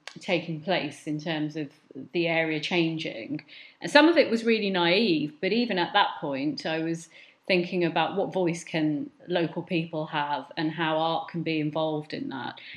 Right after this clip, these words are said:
And when I see, say some of it was quite naive, it was also sort of completely feeding into <laughs> ideas of how, like, you know, you kind of regenerate. But this is why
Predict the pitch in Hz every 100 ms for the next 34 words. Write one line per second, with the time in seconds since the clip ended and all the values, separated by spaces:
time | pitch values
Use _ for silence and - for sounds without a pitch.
0 | - 190 220 226 226 - - 202 175 170
1 | 170 160 160 - 160 165 - 175 156 151
2 | 165 151 147 156 160 170 170 165 165 147
3 | 139 151 156 - 160 151 160 - 156 151
4 | 160 151 151 156 156 - 185 160 170 180
5 | 170 - 180 175 185 185 180 185 175 285
6 | 196 180 175 165 143 - - - - -
7 | 175 160 151 151 - 170 170 156 - 170
8 | 151 151 - 170 170 170 170 147 135 -
9 | _ 247 180 151 - - 180 185 175 190
10 | 175 165 160 160